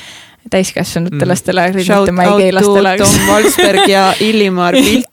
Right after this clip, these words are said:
Speaker 3: kes
Speaker 1: Jah.
Speaker 3: kõike seda koos, eh,
Speaker 1: Jaa.
Speaker 3: teevad.
Speaker 2: Jaa.
Speaker 1: Ja lisaks sellele Hiina meditsiiniarst Rene Pürkland, kes on minu arust samamoodi inimene,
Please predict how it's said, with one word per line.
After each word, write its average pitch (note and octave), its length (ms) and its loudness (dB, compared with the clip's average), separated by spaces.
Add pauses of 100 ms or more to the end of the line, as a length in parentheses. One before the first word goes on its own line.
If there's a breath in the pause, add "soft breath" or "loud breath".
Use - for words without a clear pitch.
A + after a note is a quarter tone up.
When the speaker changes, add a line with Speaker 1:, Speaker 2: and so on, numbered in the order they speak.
(120)
Speaker 3:
kes G#3+ 160 -2
Speaker 1:
Jah. A3+ 160 0
Speaker 3:
kõike C#4+ 300 -2
seda F3 240 -4
koos, F3 420 -2
eh, E3 380 -4
Speaker 1:
Jaa. G#3 300 2
Speaker 3:
teevad. G3+ 120 -8 (140)
Speaker 2:
Jaa. A#2+ 340 -16 (300)
Speaker 1:
Ja G#3 180 -2
lisaks G#3 420 -2
sellele G3+ 460 0
Hiina G#3+ 300 2
meditsiiniarst F#3+ 1000 -4
Rene G3+ 260 0
Pürkland, G#3+ 560 -2
kes F#3+ 260 -8
on F#3 60 -4
minu G3 180 -4
arust F#3+ 280 -6
samamoodi A3 640 -2
inimene, F#3 480 -4